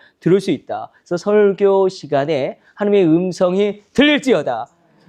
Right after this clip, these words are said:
모세를 통해서도 말씀하시던 하나님, 선지자들을 통해서 말씀하시던 하나님, 사도들을 통해서 말씀하시던 하나님.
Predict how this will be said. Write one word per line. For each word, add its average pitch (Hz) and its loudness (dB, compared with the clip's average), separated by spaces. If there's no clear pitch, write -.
모세를 208 0
통해서도 226 2
말씀하시던 202 0
하나님, 175 -2
선지자들을 175 0
통해서 160 -2
말씀하시던 135 -2
하나님, 131 -2
사도들을 170 -2
통해서 147 -4
말씀하시던 151 -4
하나님. 117 -10